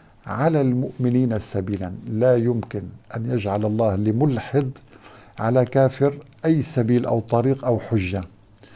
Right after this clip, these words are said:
كل الحجج التي أتى بها الملحدون القرآن فندها، وبحمد الله نكتشف معجزات قرآنية ترد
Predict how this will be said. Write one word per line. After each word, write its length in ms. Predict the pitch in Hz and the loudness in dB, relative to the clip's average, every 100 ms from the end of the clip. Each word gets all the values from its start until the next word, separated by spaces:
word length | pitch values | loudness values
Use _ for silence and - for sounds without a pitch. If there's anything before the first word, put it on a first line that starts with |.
| - - - - | -20 -20 -20 0
كل 240 | - 185 | 4 6
الحجج 560 | 135 95 - 151 131 110 | 4 0 0 4 4 4
التي 480 | 113 120 131 - 101 - - - | 4 4 0 -2 -6 -8 -12 -4
أتى 280 | 143 139 131 | -2 2 2
بها 200 | 127 120 | 2 0
الملحدون 720 | 123 123 110 - 120 151 160 - | 0 -2 -4 -2 -2 -2 -4 -6
القرآن 480 | 117 - 117 - 131 | -8 -4 -4 -2 -4
فندها، 720 | 107 120 113 120 120 117 147 - - - - - | -2 -2 0 0 0 0 -4 -8 -20 -20 -20 -10
وبحمد 760 | 113 113 117 123 120 123 131 123 | 0 0 0 -2 -4 -4 -2 0
الله 240 | 117 123 | 2 0
نكتشف 720 | 107 143 - 185 - 98 - - - - | 0 -2 -2 -2 -2 -8 -10 -20 -20 -10
معجزات 840 | 117 101 95 107 98 127 110 - - - - | -6 -4 0 0 2 2 2 -4 -20 -20 -10
قرآنية 520 | 123 127 123 120 117 | -4 -2 -2 -2 -2
ترد 440 | 101 107 117 120 | -2 0 2 2